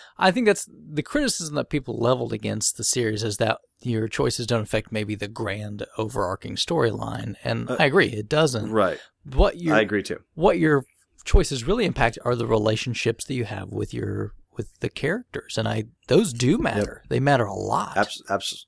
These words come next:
Speaker 2: absolutely. And, and the thing is, wh-, wh-, and that's, you're right. When all is said and done, the end of the game is the end of the game. Um,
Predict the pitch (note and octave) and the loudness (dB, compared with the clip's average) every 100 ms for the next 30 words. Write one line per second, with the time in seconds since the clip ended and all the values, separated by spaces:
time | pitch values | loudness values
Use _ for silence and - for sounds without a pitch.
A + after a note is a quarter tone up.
0 | - G#2 G#2 G#2+ G#2 F2 F2+ - G#2 G#2 | -2 0 0 0 0 0 -4 -4 -4 -2
1 | G#2+ A#2+ A2 G2+ G#2+ G#2+ G#2+ - A2 B2 | -4 -4 -4 -4 -6 -4 -4 0 0 2
2 | A#2+ A#2+ A#2+ A2 F#2 G#2+ G#2+ B2+ C#3 - | -2 -2 2 2 0 -2 0 0 -2 0
3 | B2 A2 G#2+ G#2 F#2+ F#2 _ _ _ _ | -2 0 0 0 -2 -4 _ _ _ _
4 | - G2+ A2+ B2 B2+ A2+ G#2+ A2 G#2 G2+ | -8 -2 0 0 0 -4 -2 0 0 0
5 | F#2+ G2+ G2 F#2 F2+ F2+ E2+ F2 _ _ | -2 -4 -2 -4 -4 -6 -8 -12 _ _
6 | _ _ - F#2+ F#2 | _ _ -2 0 0